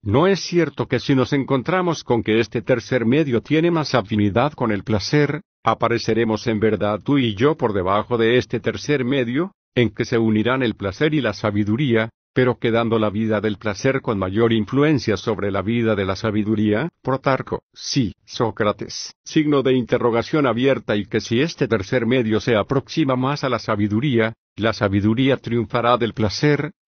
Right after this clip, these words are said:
y será este vencido? ¿Estáis de acuerdo conmigo sobre esto?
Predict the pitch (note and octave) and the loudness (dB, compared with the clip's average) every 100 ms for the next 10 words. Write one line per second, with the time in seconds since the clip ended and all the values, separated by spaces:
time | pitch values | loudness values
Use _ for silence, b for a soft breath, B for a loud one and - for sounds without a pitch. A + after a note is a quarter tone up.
0 | - B2 - C3 C3 C3+ - A#2 A2 F#2+ | -6 -4 -2 0 0 0 -2 0 0 -2
1 | B2 A2+ G2 E3 G#3+ _ _ _ _ B2 | -2 -2 -2 -4 -8 _ _ _ _ 0
2 | - D#3 D3+ B2+ B2 G#2+ D3 C3 G#2 G2+ | 2 -2 -2 -2 -2 -2 -2 -2 -2 -2
3 | A#2 B2 C#3+ C3+ C#3 - G#2 A2+ D3 - | 0 2 0 0 -2 -2 -2 0 0 0
4 | G3 | -4